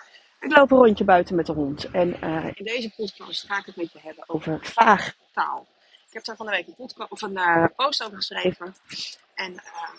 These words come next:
nou, nu dacht ik, ik ga hem ook nog even in een podcast, eh, met je bespreken. Omdat in het gebruik van vaagtaal zit voor mij een, eh, potentiële valkuil.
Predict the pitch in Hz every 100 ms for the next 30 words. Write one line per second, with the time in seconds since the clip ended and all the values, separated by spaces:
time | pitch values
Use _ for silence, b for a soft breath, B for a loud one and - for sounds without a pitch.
0 | _ - 180 185 208 185 - 180 175 -
1 | 202 - - - 170 165 - _ _ 165
2 | 196 - 160 151 - - - _ _ _
3 | 190 196 208 202 175 - 202 190 - 220
4 | 320 _ _ _ _ _ _ _ _ -
5 | 214 214 233 214 208 - 190 214 233 202
6 | 180 208 240 - - 190 185 190 220 -
7 | 208 - 170 175 180 - - _ _ _
8 | 180 175 - - 247 262 220 208 180 170
9 | 214 196 - - - -